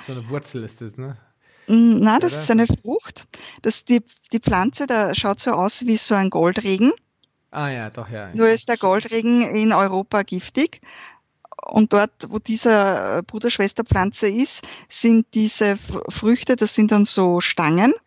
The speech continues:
Speaker 1: Genau, so
Speaker 2: Und das sind lauter
Speaker 1: hohl
Speaker 2: so
Speaker 1: immer, ne?
Speaker 2: Blättchen drinnen, genau.
Speaker 1: Ja, ja.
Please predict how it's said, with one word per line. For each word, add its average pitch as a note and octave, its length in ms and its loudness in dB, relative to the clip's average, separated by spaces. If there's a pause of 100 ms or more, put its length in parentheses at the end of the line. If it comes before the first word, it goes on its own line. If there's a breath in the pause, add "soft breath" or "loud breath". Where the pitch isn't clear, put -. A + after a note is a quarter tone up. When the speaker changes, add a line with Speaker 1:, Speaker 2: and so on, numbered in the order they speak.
Speaker 1:
Genau, C3 340 -10
so - 140 -6
Speaker 2:
Und - 40 4
das G#3+ 100 0
sind - 120 -4
lauter G3+ 160 0
Speaker 1:
hohl E3 100 2
Speaker 2:
so C3 140 0
Speaker 1:
immer, A#2 120 -12
ne? - 0 -
Speaker 2:
Blättchen B3 480 -2
drinnen, B3+ 420 2 (100)
genau. G3 320 2
Speaker 1:
Ja, - 80 -2
ja. A#2+ 80 -14